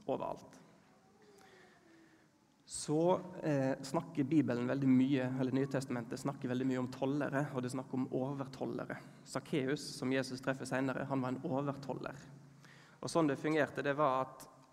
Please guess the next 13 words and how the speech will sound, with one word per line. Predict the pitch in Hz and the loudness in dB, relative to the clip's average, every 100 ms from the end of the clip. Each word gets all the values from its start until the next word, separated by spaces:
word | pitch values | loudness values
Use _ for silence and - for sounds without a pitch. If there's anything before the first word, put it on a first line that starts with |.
| 151 | -2
overtolleren, | 165 165 - - 127 127 170 180 - | 0 -4 -4 -2 0 2 0 0 -2
han | - 147 | 0 2
måtte | 147 143 139 | 2 0 -2
betale | 160 - 135 127 175 190 - - - - - _ _ | -2 0 0 0 -2 -4 -16 -20 -20 -20 -20 _ _
sin | - - 170 | -2 0 0
sum | 190 - 190 254 - - - - | 0 0 0 0 -4 -18 -20 -8
til | - 147 | -2 0
Herodes, | 151 151 135 165 196 - - - - - - - | 2 2 2 0 -2 -8 -14 -20 -20 -20 -20 -8
som | - 123 | -4 -2
betalte | 131 139 127 | 2 2 2
det | 131 123 | -2 -2
til | 131 | -2
romerne, | 120 123 170 | -2 -2 -4